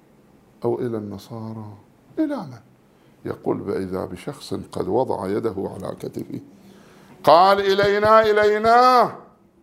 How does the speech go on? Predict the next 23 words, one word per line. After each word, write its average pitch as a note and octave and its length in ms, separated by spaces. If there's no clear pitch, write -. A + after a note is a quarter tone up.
لا A3 340
إلى A3+ 120
اليهود A3+ 500
ولا B3 400
إلى A#3 120
النصارى.'" F#3 800
قال: F3+ 280
"ومن F3+ 380
أنت؟" C#3+ 300
قال: E3 200
"أنا E3+ 240
سيدك D3 500
ومولاك C3+ 600
موسى A#2+ 260
بن A2 200
جعفر، A2 380
تفضل A#2 540
إلى G#2 300
منزلنا." F#2 560
يقول: - 260
"ذهبت F#2 400
إلى - 140
المنزل، E2+ 480